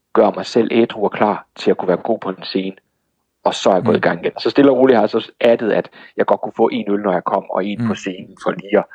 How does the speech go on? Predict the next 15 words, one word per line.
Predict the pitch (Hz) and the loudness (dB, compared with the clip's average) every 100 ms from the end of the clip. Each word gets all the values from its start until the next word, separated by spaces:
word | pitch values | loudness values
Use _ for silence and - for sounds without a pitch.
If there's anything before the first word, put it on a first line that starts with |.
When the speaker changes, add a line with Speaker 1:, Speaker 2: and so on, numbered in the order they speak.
| - - - - - | -20 -20 -18 -20 -6
Speaker 1:
så | - | 0
jeg | 90 | 0
trods | - | 0
alt | 107 98 | -2 0
var | 95 | -4
på | 87 | -4
tredje, | - 92 104 107 | -4 2 2 2
når | - | 2
jeg | 90 | -2
gik | - - 98 | -6 -2 0
ned, | 98 | 2
ikke? | 123 - - | -2 -4 -2
Speaker 2:
Ja. | 117 104 107 - - - _ - | -2 -2 -6 -10 -8 -10 _ -10
Speaker 1:
<laughs> | - - _ - - - _ _ - | -10 -10 _ -18 -18 -20 _ _ -4
Øh, | 104 87 | 0 0